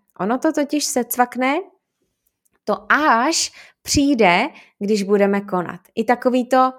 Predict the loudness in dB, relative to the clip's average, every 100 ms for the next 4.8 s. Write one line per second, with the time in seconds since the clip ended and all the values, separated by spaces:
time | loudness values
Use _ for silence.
0 | -16 _ -12 -6 -2 -2 -4 -4 -2 0
1 | 0 -2 -4 -2 -2 -2 -2 -4 -8 -8
2 | -10 -4 -4 -2 0 0 0 -2 -8 -12
3 | -14 -6 0 0 -2 -12 -10 -4 0 0
4 | 0 2 4 4 2 0 -2 -4